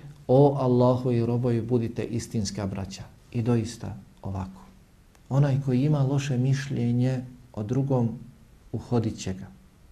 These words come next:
da bi provjerio je li doista on takav loš kako on o njemu misli. Pa ukoliko ne nađe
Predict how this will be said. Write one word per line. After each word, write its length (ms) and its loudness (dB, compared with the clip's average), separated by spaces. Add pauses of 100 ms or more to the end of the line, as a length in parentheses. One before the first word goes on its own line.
(500)
da 100 -2
bi 180 0
provjerio 920 6 (180)
je 100 0
li 100 0
doista 540 2
on 200 0
takav 440 -4
loš 160 2 (300)
kako 300 -2
on 180 2
o 140 -2
njemu 260 -2
misli. 360 -8 (760)
Pa 120 4
ukoliko 920 6 (360)
ne 260 6
nađe 480 4